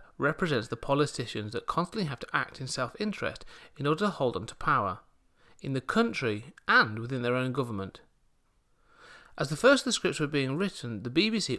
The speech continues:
always wanted Paul Eddington for the role. He had a lot of theatrical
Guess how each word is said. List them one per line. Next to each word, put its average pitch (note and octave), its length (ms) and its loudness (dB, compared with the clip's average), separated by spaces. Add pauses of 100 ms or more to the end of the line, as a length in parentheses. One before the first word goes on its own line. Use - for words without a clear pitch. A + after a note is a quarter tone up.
always E3 360 4
wanted A#2+ 340 -4
Paul C3 320 -4
Eddington C3+ 440 -2
for A#2 120 -6
the A2 80 -4
role. G#2 340 -6 (720)
He C3+ 140 -4
had D#3+ 220 4
a C3+ 80 2
lot F3 280 0
of B2+ 80 -4
theatrical D3 720 0